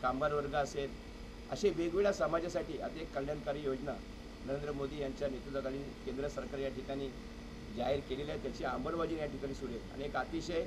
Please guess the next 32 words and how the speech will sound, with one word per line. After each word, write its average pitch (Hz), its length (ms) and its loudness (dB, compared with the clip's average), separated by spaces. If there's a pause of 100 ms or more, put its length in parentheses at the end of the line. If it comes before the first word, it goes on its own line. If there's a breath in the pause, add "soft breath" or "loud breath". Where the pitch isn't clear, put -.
(520)
गेच-, - 320 -2
दोन 151 180 4
हजार 160 180 2
चौदा 151 360 2
ते 156 140 -2
दोन 147 220 2
हजार 151 180 2
तेवीस 160 480 2
म्हणजे 139 160 0
या 139 60 4
आठ 135 140 4 (100)
नऊ 165 80 0
वर्षामध्ये 147 520 0 (460)
अतिशय 165 360 2
चांगले 160 380 4
असे 170 200 4 (100)
धडाडीचे 151 380 2
निर्णय 156 360 0 (420)
या 147 100 4
ठिकाणी 151 360 0
मोदी 139 280 0
सरकारने 139 400 0
घेतलेले 135 380 -2
आहेत. - 120 -2 (500)
महत्त्वाचे 165 340 2
दोन 147 180 2
तीन 180 180 0
उदाहरणं 165 300 0
या 156 80 -2
ठिकाणी 147 240 -4
सांगतो 139 240 0 (520)
की 175 300 4